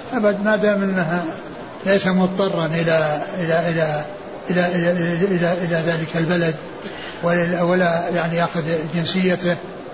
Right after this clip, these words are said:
فإنه يحمد الله على العافية ويتخلص من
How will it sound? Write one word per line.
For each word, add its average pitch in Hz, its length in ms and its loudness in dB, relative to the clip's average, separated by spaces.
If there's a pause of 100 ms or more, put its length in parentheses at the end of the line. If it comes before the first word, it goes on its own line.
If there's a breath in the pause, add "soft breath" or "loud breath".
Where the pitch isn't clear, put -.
(320)
فإنه 196 760 4 (360)
يحمد 196 300 2
الله 190 180 2
على 170 220 0
العافية 196 380 2
ويتخلص 185 600 2 (640)
من 180 60 0